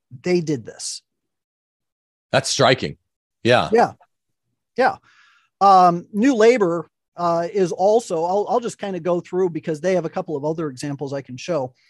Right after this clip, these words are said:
Speaker 1: So in addition to that, and that was the one thing that we were able to ding them on, on direct activity, okay, was the, they, they retweeted this, and that's, that's in your face. Um, so then we have C C H D's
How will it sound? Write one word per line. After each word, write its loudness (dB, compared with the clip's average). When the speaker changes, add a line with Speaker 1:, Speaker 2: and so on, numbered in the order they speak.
Speaker 1:
So 2
in 2
addition -2
to -2
that, -2
and -4
that 2
was 2
the 0
one 2
thing -6
that -6
we -2
were -2
able -4
to -6
ding -4
them -6
on, -8
on -4
direct 2
activity, -6
okay, -8
was -10
the, -2
they, 0
they 2
retweeted -6
this, -16
and -2
that's, 0
that's 2
in -2
your -4
face. -14
Um, 2
so 2
then 4
we 0
have -2
C -8
C -6
H -4
D's -6